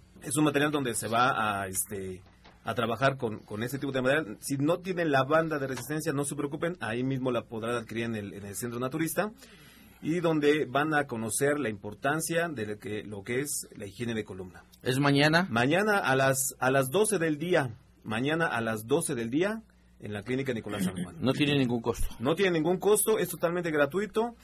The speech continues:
Speaker 1: Para personas de la tercera edad, los ejercicios van enfocados también para ellos.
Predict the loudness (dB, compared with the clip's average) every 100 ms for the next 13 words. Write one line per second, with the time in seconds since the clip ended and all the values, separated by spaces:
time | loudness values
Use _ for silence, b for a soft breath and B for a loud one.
0 | b b b 0 0 0 0 0 2 0
1 | -2 0 2 4 2 2 -2 -2 -4 -6
2 | -4 -2 0 -2 -4 0 2 2 -2 -2
3 | -2 0 0 0 0 0 -2 -4 -8